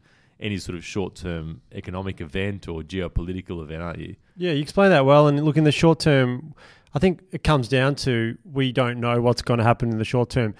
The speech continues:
Speaker 2: An investment company share can be priced erratically, not based on fundamentals, due to sentiment, which doesn't necessarily reflect the true value.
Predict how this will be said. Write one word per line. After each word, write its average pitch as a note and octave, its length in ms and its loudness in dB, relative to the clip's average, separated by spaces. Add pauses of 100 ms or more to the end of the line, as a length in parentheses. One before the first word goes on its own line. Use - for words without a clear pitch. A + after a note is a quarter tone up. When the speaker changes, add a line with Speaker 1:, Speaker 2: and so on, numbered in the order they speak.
(500)
Speaker 2:
An E3 120 4
investment D3+ 480 4
company C3+ 320 4
share B2+ 280 2
can B2+ 180 0
be A#2+ 100 0
priced C3 520 4
erratically, B2+ 920 2 (400)
not D3+ 340 2
based C#3 300 2
on B2 100 0
fundamentals, A#2+ 840 -2
due C3 200 -2
to A#2+ 80 0
sentiment, C3 720 0 (360)
which B2 220 0
doesn't C#3+ 300 0
necessarily A#2 560 -2
reflect A#2+ 460 -4
the - 60 -2
true A#2+ 240 -2
value. A2 440 0